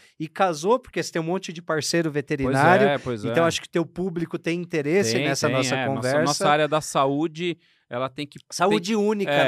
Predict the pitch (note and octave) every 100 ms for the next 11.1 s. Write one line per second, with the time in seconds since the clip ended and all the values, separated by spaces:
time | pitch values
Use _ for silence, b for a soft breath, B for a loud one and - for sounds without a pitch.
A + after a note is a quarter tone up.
0 | D#3+ F#3+ - F3 D3 C#3+ C#3 F#3+ F3+ F3+
1 | F3 D3+ E3+ F#3+ F#3+ F3 E3+ F3 - -
2 | F#3 F#3 F3+ - - C#3+ B2 E3 E3+ C#3
3 | - - - C#3+ C#3+ B2 B2+ C#3+ C3 -
4 | - B2 A#2 G#2+ G#2+ G#2 A2 A2 A2+ -
5 | A2+ - A#2+ A#2+ G#2+ B2+ C#3+ C#3 C3+ C#3+
6 | C#3 C3 B2+ D3+ D3 D3 D3+ - C#3 _
7 | _ _ - A2+ B2 A#2+ B2 A#2+ A2 A#2+
8 | C3+ D#3 _ _ _ A#2 A2+ B2 B2+ -
9 | D3+ C3+ C#3 F#3 D#3+ C#3+ C3 C#3 D3 C3+
10 | - C3 C3+ B2+ A#2+ C3 C3+ B2+ A2+ C3